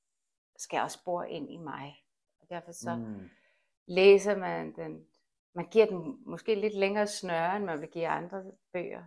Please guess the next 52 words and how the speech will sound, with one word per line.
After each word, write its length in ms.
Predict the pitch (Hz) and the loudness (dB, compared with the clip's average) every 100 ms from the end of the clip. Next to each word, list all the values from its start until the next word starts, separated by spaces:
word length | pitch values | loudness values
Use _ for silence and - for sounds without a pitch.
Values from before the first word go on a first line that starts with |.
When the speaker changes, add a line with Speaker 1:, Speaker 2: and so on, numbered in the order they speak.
| 165 | -20
Speaker 1:
som 180 | - - | -20 -20
man 80 | - - | -20 -18
tænker, 180 | 175 175 - | -14 -14 -10
"Der, 140 | 170 - - | -8 -8 -10
der 60 | |
må 240 | 170 170 196 | -8 -4 0
være 200 | 202 180 | 0 0
noget 180 | 180 165 | -2 -2
mere 300 | 180 208 220 | 0 2 0
i 60 | |
det 140 | 156 151 | -2 -6
her, 160 | 143 - _ _ - | -6 -10 _ _ -8
end 140 | 160 | -6
jeg 200 | 151 160 | -2 -4
umiddelbart 480 | - 170 170 170 - | -4 -8 -8 -8 -8
kan 100 | - _ | -10 _
få 60 | 143 | -6
øje 160 | - - | -6 -6
på," 200 | 170 - - | -12 -14 -14
fordi 220 | 151 156 | -14 -8
den 80 | 143 | -2
også 240 | 135 131 | -2 -2
er 40 | 131 | -8
den 100 | 131 | -8
her 120 | - - | -12 -12
traditionshistorie, 960 | - - - - 214 175 - - 170 156 | -8 -8 -4 -2 -2 -2 -10 -2 0 0
men 140 | 160 | -6
selvfølgelig 320 | 170 190 190 | -6 -2 0
også 120 | 170 | -2
fordi, 220 | 170 165 - | -6 -12 -10
at, 100 | - - _ _ _ _ _ _ - | -10 -12 _ _ _ _ _ _ -6
at 120 | 160 | -2
jeg 80 | 170 | -2
har 140 | 175 | 0
en 60 | 175 | -4
tro 160 | - 185 | -4 -6
på, 180 | 180 | -2
at 100 | 165 | -4
noget 200 | 156 160 | -2 0
af 140 | 170 160 | 0 0
det 80 | 170 | -4
er 100 | 156 | -6
Guds 380 | 170 175 175 | -6 -8 -6
ord, 220 | 170 170 _ _ _ - | -8 -10 _ _ _ -14
jeg 100 | 151 | -10
hører 200 | 160 170 | -8 -6
der 140 | - | -8
i. 240 | - - _ _ _ _ _ - | -10 -14 _ _ _ _ _ 4
Speaker 2:
Ja, 100 | 131 | 4
Speaker 1:
Så 60 | |
Speaker 2:
selvfølgelig. 460 | 127 117 117 117 131 127 - | 4 -2 -4 -2 -4 -6 -6
Speaker 1:
Ja. 180 | - 175 | 0 0